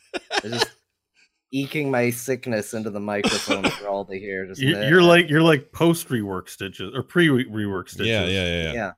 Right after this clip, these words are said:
Speaker 2: Yeah. You have a longer
Speaker 1: I
Speaker 2: chain.
Speaker 1: moved and a little fart came out.
Speaker 2: Yeah, that's how he does.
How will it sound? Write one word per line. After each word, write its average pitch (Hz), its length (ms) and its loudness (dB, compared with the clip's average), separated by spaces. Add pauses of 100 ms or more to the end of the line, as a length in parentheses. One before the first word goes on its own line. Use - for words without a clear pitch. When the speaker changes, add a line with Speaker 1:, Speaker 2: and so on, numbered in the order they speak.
(340)
Speaker 2:
Yeah. 78 200 -6 (220)
You 87 140 -2
have 87 100 -2
a 82 40 -6
longer 95 280 -4
Speaker 1:
I 131 80 0
Speaker 2:
chain. 156 240 -2
Speaker 1:
moved 127 200 -6
and 120 120 -2
a - 20 -4
little 113 220 -4
fart 110 320 -6
came 82 220 -20
out. 92 200 -20
Speaker 2:
Yeah, 69 220 -8 (300)
that's 80 160 -14
how 76 140 -6
he 82 120 -8
does. 71 400 -16